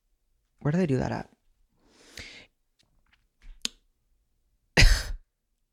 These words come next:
Jazz Jennings. Vibe shift. Jazz Jennings. So a lot of people were talking about Jazz Jennings lately, and, like, I have never wanted to do a Jazz Jennings video because I just feel like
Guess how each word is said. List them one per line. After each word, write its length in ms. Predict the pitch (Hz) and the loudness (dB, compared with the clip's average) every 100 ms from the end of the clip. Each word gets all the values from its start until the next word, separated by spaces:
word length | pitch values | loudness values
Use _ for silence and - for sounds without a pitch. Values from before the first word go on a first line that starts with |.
| - | -4
Jazz 240 | 180 170 160 | 2 2 2
Jennings. 500 | 135 120 127 - - _ _ _ _ _ _ _ _ _ _ _ - | -2 -2 -8 -14 -16 _ _ _ _ _ _ _ _ _ _ _ 4
Vibe 260 | 220 277 | 6 6
shift. 500 | - 233 240 - - - _ _ _ _ _ _ - | 4 2 0 -6 -12 -12 _ _ _ _ _ _ -4
Jazz 280 | 147 151 135 | 0 0 0
Jennings. 340 | 123 - - _ _ _ _ _ _ _ _ - - _ | -4 -6 -18 _ _ _ _ _ _ _ _ -20 -20 _
So 200 | - 214 | -4 0
a 20 | |
lot 200 | 233 294 | 4 4
of 60 | 320 | 2
people 240 | 247 240 | 0 2
were 80 | 220 | 0
talking 240 | 196 180 | 2 0
about 120 | 180 160 | 0 0
Jazz 220 | 151 147 | 0 0
Jennings 340 | 151 147 151 | -2 -2 -2
lately, 340 | 143 113 147 147 | 0 2 2 2
and, 160 | 147 | 2
like, 180 | 147 147 | 0 0
I 60 | 208 | 0
have 140 | 311 | 0
never 300 | 170 139 170 | 2 2 2
wanted 260 | 156 156 151 | 0 -2 -4
to 80 | 139 | -2
do 160 | 151 | -2
a 40 | 143 | 0
Jazz 320 | 123 127 139 | -2 -2 -2
Jennings 320 | 143 135 131 | -4 -4 -8
video 420 | 120 131 165 180 | -6 -4 -2 -2
because 300 | 147 147 143 | -2 -2 -2
I 100 | 120 | -4
just 240 | 139 151 - | -4 -4 -4
feel 160 | 160 | -4
like 400 | 151 151 147 - | -2 -4 -6 -12